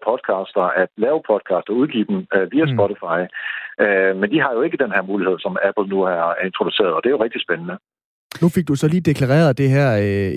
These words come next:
Speaker 2: i, også public service-agtigt med, at det er ikke det hele, man skal betale for. Det vil være nogen, men et eller andet sted, er det ikke bare et, øh, skridt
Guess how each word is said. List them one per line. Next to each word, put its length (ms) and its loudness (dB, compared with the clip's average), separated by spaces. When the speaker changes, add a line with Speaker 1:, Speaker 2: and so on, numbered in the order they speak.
Speaker 2:
i, 280 -6
også 300 2
public 240 2
service-agtigt 640 0
med, 80 2
at 140 0
det 200 6
er 60 4
ikke 260 4
det 140 2
hele, 280 2
man 160 0
skal 340 -4
betale 480 2
for. 140 6
Det 220 2
vil 120 0
være 180 2
nogen, 380 6
men 140 2
et 200 2
eller 100 -2
andet 160 2
sted, 320 4
er 60 -6
det 80 -6
ikke 180 0
bare 240 0
et, 180 -4
øh, 260 -2
skridt 280 -2